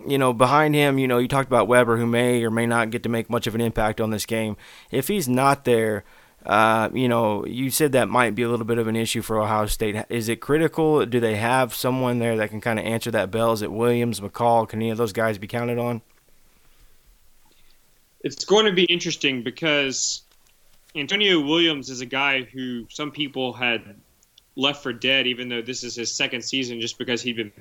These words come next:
Speaker 2: passed up by a true freshman, and it, it didn't look good for, you know,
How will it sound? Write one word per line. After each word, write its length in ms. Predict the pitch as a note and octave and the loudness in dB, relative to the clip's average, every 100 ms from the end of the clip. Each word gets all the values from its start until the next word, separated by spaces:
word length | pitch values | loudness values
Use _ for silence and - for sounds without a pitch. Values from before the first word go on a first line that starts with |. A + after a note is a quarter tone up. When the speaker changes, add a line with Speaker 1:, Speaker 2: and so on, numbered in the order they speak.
| - | -4
Speaker 2:
passed 320 | B2 A#2+ B2+ | -2 -2 -6
up 100 | A2+ | -6
by 120 | A#2 | -6
a 60 | G#2+ | -6
true 340 | - D#3 B2+ | -8 -6 -6
freshman, 420 | B2 B2+ - A#2 | -2 -4 -4 -8
and 140 | G2+ G2 | -8 -10
it, 100 | G#2 - | -14 -14
it 160 | A2 G#2+ | -8 -2
didn't 240 | C3+ C3 | 0 0
look 160 | A#2 G2+ | -2 -2
good 240 | B2+ B2 | -2 -2
for, 400 | - A2+ G#2+ - _ _ _ | -4 -4 -4 -8 _ _ _
you 80 | A#2 | -4
know, 300 | A2+ A2 G#2 | 0 2 0